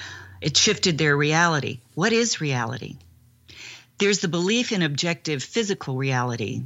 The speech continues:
you know, that there's an actual planet we live on and that the chairs we're sitting on are actually there.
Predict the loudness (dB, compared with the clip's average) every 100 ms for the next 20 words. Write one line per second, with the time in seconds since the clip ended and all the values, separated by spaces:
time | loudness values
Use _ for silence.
0 | 0 4 6 4 2 2 2 2 2 2
1 | 2 2 0 0 2 2 2 0 2 2
2 | 2 2 2 0 -4 _ _ 2 2 2
3 | 0 2 2 2 0 0 0 2 4 4
4 | 2 -2 2 2 4 2 2 2 4 4
5 | 4 0